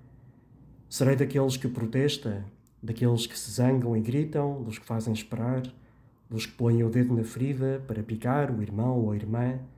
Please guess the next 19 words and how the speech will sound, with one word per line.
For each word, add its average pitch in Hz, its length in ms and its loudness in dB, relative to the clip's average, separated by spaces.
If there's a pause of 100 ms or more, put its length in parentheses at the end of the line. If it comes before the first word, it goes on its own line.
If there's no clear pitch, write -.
(1200)
Será 123 260 2
que 123 100 0
empresto 123 380 2
com 113 180 -2
gosto 131 300 0
as 120 100 -2
minhas 107 240 -2
coisas, 117 540 -4
trato 120 320 -4
bem 113 300 0
das 113 180 -2
dos 110 220 -4
outros, 110 600 -6 (200)
agradeço 123 760 0
o 113 80 -12
que - 80 -16
fazem 110 340 0
por 107 200 -8
mim? 123 340 2